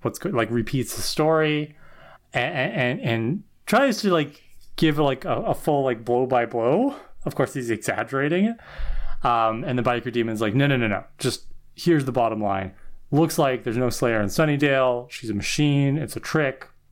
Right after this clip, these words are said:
And the leader's like, "No Slayer in Sunnydale. Town's wide open." So, uh, one of the demons says, "Nowhere like the Hellmouth for a party. There's all kinds of bad in that place." And all the demons chuckle, an evil chuckle.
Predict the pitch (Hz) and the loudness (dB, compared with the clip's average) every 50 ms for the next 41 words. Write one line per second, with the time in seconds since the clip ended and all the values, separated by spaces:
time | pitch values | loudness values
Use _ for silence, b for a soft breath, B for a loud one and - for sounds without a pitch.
0 | - - - - - - - - - - - - 165 151 151 151 160 180 175 165 | -20 -20 -20 -20 -18 -18 -18 -14 -14 -14 -6 -2 0 0 2 2 4 4 4 4
1 | 143 139 147 131 120 - B B B B B B B B B B 147 117 123 135 | 2 2 0 0 -2 -4 B B B B B B B B B B -2 0 2 2
2 | 135 127 117 104 - - 147 139 131 131 135 135 127 120 113 104 101 92 - - | 0 0 -2 -4 -4 -2 0 0 2 0 0 0 0 0 0 -2 -6 -8 -4 0
3 | 131 143 170 170 143 120 110 117 107 104 104 107 110 117 147 147 143 - - - | 2 2 2 2 2 0 -2 -2 -2 -2 0 0 0 0 0 -2 -4 -8 -12 -4
4 | - 151 147 151 147 135 147 147 151 160 180 247 - - 143 143 - - - - | -2 0 0 0 0 0 0 2 2 2 2 0 0 -4 -6 -8 -10 -16 -20 -20
5 | - - - - - - - - - - - - 147 139 131 127 123 117 117 113 | -20 -20 -20 -20 -20 -20 -20 -14 -8 -2 0 2 4 4 6 6 4 4 2 2
6 | 117 139 139 139 135 127 135 139 131 127 120 107 - 131 120 117 117 110 95 - | 2 0 0 0 -2 0 0 2 2 2 0 0 0 0 0 2 0 -2 -2 0
7 | 127 151 165 170 170 160 151 147 147 143 - 123 113 143 180 196 180 160 135 123 | 4 4 6 6 6 6 4 2 2 0 -2 -2 0 2 2 2 2 2 2 2
8 | 113 - - - 135 110 - - - - 202 196 185 156 135 117 117 123 131 127 | 0 -2 -2 -2 -2 -2 -2 -4 -2 0 2 4 4 2 2 0 0 0 0 2
9 | 127 160 151 147 147 156 143 120 117 104 98 - 165 151 151 151 135 123 117 113 | 4 4 2 2 2 -2 -2 -2 -2 -6 -4 -2 0 2 2 2 0 0 -2 -4
10 | 107 107 104 98 101 - - - 123 107 98 98 98 95 - - 127 113 110 120 | -6 -6 -6 -6 -6 -8 -4 -2 0 0 0 0 -2 -4 -4 -2 0 2 4 4
11 | 135 135 139 143 135 131 123 127 123 120 113 107 104 104 101 95 92 - - - | 4 4 2 0 0 0 0 0 2 2 2 2 2 0 0 -2 -4 -4 -4 -4
12 | 110 - - 110 95 95 98 98 101 98 98 92 98 95 98 - - 113 98 - | -4 -4 -4 -6 -8 -6 -6 -6 -4 -4 -4 -4 -6 -8 -8 -4 -4 -4 -2 -2
13 | - 107 101 98 90 90 B | 0 0 0 -2 -4 -6 B